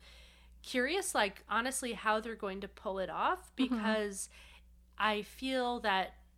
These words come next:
Speaker 1: their music comes out of such a specific place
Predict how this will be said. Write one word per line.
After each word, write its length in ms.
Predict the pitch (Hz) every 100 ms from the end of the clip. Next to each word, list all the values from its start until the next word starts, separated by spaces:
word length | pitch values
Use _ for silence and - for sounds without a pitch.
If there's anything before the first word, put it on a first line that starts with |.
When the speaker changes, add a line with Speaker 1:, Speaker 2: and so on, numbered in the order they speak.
| - -
Speaker 1:
their 160 | - 185
music 480 | 196 214 220 202 -
comes 280 | 226 202 196
out 140 | 185
of 80 | 180
such 300 | - 208 240
a 80 | 226
specific 880 | - - 196 - 208 190 196 180 -
place 400 | - 196 202